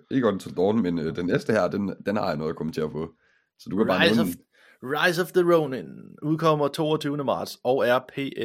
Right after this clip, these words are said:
Speaker 2: S eksklusivt.
Speaker 1: Ja.
Speaker 2: Hvad vil du gerne sige om det?
Speaker 1: Jeg synes, det ser fucking kedeligt ud.
Speaker 2: Nej, nej, nej, nej, nej, nej. Okay, så har vi omvendt, øh,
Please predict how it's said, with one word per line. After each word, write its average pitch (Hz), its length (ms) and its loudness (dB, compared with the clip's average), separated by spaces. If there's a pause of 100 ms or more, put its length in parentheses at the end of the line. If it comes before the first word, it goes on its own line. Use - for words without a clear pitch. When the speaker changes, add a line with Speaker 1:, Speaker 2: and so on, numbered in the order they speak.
Speaker 2:
S - 240 -14 (140)
eksklusivt. - 560 -14 (760)
Speaker 1:
Ja. 147 160 6 (2500)
Speaker 2:
Hvad 117 160 2
vil 110 100 -4
du 101 60 -8
gerne 104 180 -4
sige 110 180 -8
om 101 80 -10
det? 95 160 -8 (1300)
Speaker 1:
Jeg 98 160 -6
synes, 95 320 -4
det 82 140 -8
ser 80 360 -4 (600)
fucking - 300 -2
kedeligt 76 340 -6
ud. 69 140 -10 (640)
Speaker 2:
Nej, 240 400 -14 (220)
nej, 254 260 -8
nej, 262 180 -8
nej, 247 180 -6
nej, 233 140 -8
nej. 214 200 -6 (140)
Okay, 123 340 -4 (460)
så - 100 -2
har 143 80 8
vi 127 120 0
omvendt, 123 440 2
øh, 110 280 4